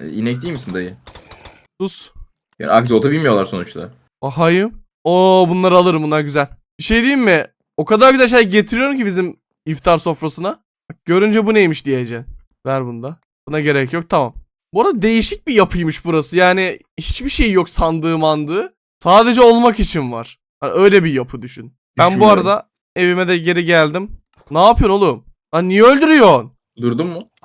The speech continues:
Speaker 2: Dört canım kaldı.
Speaker 1: <laughs> Öyle takıl işte, bana ne?
Speaker 2: Gel yukarı gel, bak ne getirdim.
Speaker 1: Ne getirdin?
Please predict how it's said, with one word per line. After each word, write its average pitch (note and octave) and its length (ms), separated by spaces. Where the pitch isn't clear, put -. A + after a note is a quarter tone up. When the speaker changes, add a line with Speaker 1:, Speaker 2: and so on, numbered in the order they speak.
Speaker 2:
Dört G#3+ 220
canım B3+ 240
kaldı. C#3+ 580
Speaker 1:
<laughs> - 0
Öyle A#2+ 200
takıl B2 260
işte, F#2+ 280
bana G#2+ 240
ne? F#2 240
Speaker 2:
Gel F#3 180
yukarı G#3+ 320
gel, A3+ 180
bak G#3 140
ne G3+ 120
getirdim. D#3 420
Speaker 1:
Ne D#3+ 140
getirdin? G#2 1000